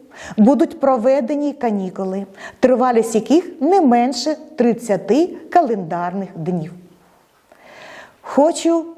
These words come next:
привітати понад двохсот тридцяти першокласників, які вперше сядуть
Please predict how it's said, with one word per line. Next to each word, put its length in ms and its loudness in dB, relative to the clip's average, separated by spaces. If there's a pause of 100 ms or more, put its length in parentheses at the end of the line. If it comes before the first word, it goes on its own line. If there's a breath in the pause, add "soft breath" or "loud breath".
привітати 880 -2 (140)
понад 420 0 (120)
двохсот 880 -2
тридцяти 760 0
першокласників, 1500 -2 (300 loud breath)
які 380 2
вперше 760 0
сядуть 600 -2